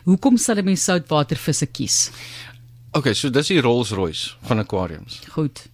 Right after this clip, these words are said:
Speaker 2: Alright, en dan kan jy dit nog verder afbreek, ehm, eh, na visdenke toe, ehm, na predator tanke toe, na, ehm, ehm, koraaltanke toe. Ehm, en, en jy kan het,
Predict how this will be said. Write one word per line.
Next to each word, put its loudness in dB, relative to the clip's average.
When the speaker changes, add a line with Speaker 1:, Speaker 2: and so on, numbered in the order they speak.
Speaker 2:
Alright, 0
en 2
dan 2
kan 0
jy 0
dit -8
nog -4
verder 0
afbreek, -4
ehm, 2
eh, -2
na 2
visdenke -4
toe, -6
ehm, -4
na 0
predator 2
tanke -4
toe, -4
na, -2
ehm, -2
ehm, -6
koraaltanke 0
toe. -8
Ehm, -2
en, -4
en 2
jy 2
kan 0
het, -2